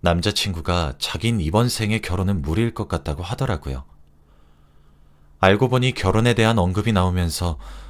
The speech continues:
여동생은 자신이 책임지겠다고 얘기를 하고 있었는데 남자친구 보고 부양의 의무를 책임지라고 했다고 하더라고요. 그리고 동생은 왜 여동생만 챙기냐고, 자신들이 늙어 죽으면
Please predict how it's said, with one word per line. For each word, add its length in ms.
여동생은 580
자신이 440
책임지겠다고 840
얘기를 360
하고 260
있었는데 680
남자친구 600
보고 400
부양의 420
의무를 420
책임지라고 720
했다고 340
하더라고요. 600
그리고 460
동생은 520
왜 200
여동생만 520
챙기냐고, 680
자신들이 460
늙어 280
죽으면 580